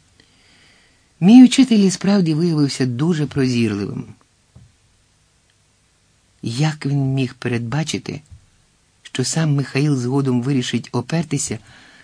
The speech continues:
на імперських богословів і на народ, щоб засудити папу? Як йому вдалося здогадатися,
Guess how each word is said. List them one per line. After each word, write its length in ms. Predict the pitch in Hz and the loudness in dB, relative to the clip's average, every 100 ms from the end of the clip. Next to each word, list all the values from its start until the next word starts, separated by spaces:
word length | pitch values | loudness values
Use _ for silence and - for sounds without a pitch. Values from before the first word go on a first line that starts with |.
| - | -4
на 80 | 123 | 0
імперських 540 | 127 135 143 - 127 | 0 0 -4 -4 -4
богословів 720 | 127 127 127 147 156 147 131 | -2 -2 -2 -2 0 0 0
і 80 | 135 | 0
на 120 | 143 | 0
народ, 480 | 151 151 127 92 - _ _ _ _ _ _ - - _ _ _ _ | 0 0 -2 -4 -12 _ _ _ _ _ _ -20 -20 _ _ _ _
щоб 280 | - - 113 | -10 -8 -4
засудити 480 | 123 - 143 139 127 | -6 -4 -6 -6 -8
папу? 400 | 139 120 - 120 _ _ _ _ _ _ _ _ _ _ _ _ _ _ _ _ _ - | -10 -12 -14 -20 _ _ _ _ _ _ _ _ _ _ _ _ _ _ _ _ _ -6
Як 320 | 117 - - | -6 -6 -6
йому 200 | 156 165 | -4 -4
вдалося 400 | 156 160 156 151 | -4 -6 -6 -6
здогадатися, 720 | 147 156 151 123 - - - | -4 -4 -4 -6 -8 -12 -14